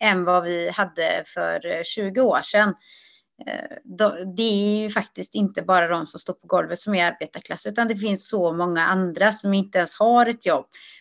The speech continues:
Och de, vi har ju inte lyckats fånga upp alla.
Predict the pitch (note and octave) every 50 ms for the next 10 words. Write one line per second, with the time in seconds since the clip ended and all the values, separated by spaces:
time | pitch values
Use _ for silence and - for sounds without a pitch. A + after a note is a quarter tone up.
0 | _ - F#3 F#3+ G3+ G3 F3+ A3+ A3+ A#3+ B3 A#3+ A3 G3+ - - _ _ _ C#4
1 | G#3 A#3 A3 G3+ G#3 A#3 C#4 C#4+ C#4 - A#3+ A#3+ - G#3 G3+ - - G#3+ G3+ G3+
2 | A#3 C#4 C#4+ _ - D4 C4+ G#3 - - -